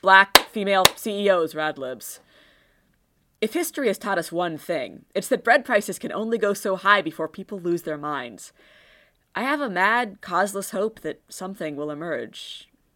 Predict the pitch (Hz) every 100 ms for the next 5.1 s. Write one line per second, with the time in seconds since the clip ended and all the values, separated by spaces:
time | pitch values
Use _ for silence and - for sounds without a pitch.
0 | _ _ _ 180 165 190 202 - - -
1 | _ _ _ _ - 156 165 175 - 151
2 | 156 151 151 147 147 147 160 156 135 127
3 | _ _ _ _ _ _ _ _ _ _
4 | _ _ _ _ _ _ _ _ 208 214